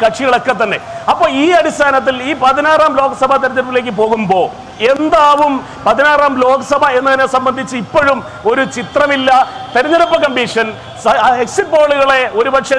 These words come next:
നിരോധിച്ചേക്കാവുന്ന ഒരു സാഹചര്യം നിലവിലുണ്ട്. അതുകൊണ്ട് അതിൻ്റെ റിസൾട്ട് വരുന്നവരെ നാം കാത്തിരുന്നേ മതിയാവൂ. നമ്മൾ അടുത്ത സെഗ്മെന്റിലേക്ക് പോവുകയാണ്.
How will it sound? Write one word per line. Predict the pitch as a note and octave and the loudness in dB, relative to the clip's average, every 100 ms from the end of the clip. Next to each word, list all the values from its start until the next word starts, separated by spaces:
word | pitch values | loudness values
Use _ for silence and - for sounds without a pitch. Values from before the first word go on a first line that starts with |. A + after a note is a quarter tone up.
| B3 | 0
നിരോധിച്ചേക്കാവുന്ന | B3 C4 A#3 B3+ B3+ B3 A#3+ | 0 0 -2 0 2 2 0
ഒരു | A3 A#3 | 0 0
സാഹചര്യം | A#3 B3+ A#3+ | 2 0 0
നിലവിലുണ്ട്. | A#3 A#3 G#3+ A3 | 0 0 2 2
അതുകൊണ്ട് | C4+ C4+ B3+ A#3+ - - G3 | 2 0 0 -2 -4 -6 -2
അതിൻ്റെ | C4+ C4+ C4+ B3 - G#3 | 0 2 0 -2 -4 -4
റിസൾട്ട് | - D#4+ D#4 D4+ | 0 0 2 2
വരുന്നവരെ | C4+ C#4+ C4+ B3+ B3 | 2 2 0 0 0
നാം | A3+ - | -2 0
കാത്തിരുന്നേ | A#3+ B3+ - C4+ C4 B3 | 2 2 0 0 0 0
മതിയാവൂ. | A#3+ B3 A#3 A#3 - - - A3+ | 0 2 2 0 -4 -14 -6 0
നമ്മൾ | C4 B3+ | 2 2
അടുത്ത | B3 - F4 B3+ | 2 0 0 -2
സെഗ്മെന്റിലേക്ക് | B3+ C4+ C4 B3 B3 | -4 -2 -2 -2 -2
പോവുകയാണ്. | A#3+ A#3 A#3 A#3 | 0 2 4 2